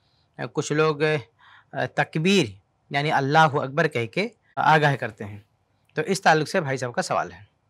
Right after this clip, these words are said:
तो देखिए, अ, मुझे तो नहीं मालूम, मेरे इल्म में ऐसा नहीं है कि बर सग़ीर में भी किसी आलिम ने ऐसा कोई फतवा दिया हो। ये हो सकता है कि आवाम अपने तौर से कहीं पे उनका ऐसा अमल हो,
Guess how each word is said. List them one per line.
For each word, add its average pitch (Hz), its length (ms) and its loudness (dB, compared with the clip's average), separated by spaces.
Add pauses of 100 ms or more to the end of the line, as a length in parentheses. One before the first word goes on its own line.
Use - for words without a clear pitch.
(580)
तो 156 80 -2
देखिए, 180 480 2 (400)
अ, 147 640 2
मुझे 151 200 -4
तो 202 100 -4
नहीं 233 120 -2
मालूम, 160 240 4
मेरे 151 180 0
इल्म 160 160 -2
में 156 100 -2
ऐसा 156 180 -2
नहीं 151 240 -6
है 131 100 -8
कि 139 120 -8
बर 135 200 -4
सग़ीर 139 320 -8
में 135 140 -12
भी 131 100 -10
किसी 139 260 -12
आलिम 127 220 -6
ने 131 120 -12
ऐसा 123 160 -10
कोई 123 180 -12
फतवा 120 300 -10
दिया 101 200 -12
हो। 143 160 -14 (200)
ये 165 120 2
हो 202 140 4
सकता 220 280 2
है 202 180 0
कि 196 240 -4
आवाम 175 340 4
अपने 170 220 -2
तौर 165 160 0
से - 160 -4
कहीं 156 260 -4
पे 151 280 -4 (420)
उनका 147 300 2
ऐसा 147 200 2
अमल 170 220 4
हो, 160 300 2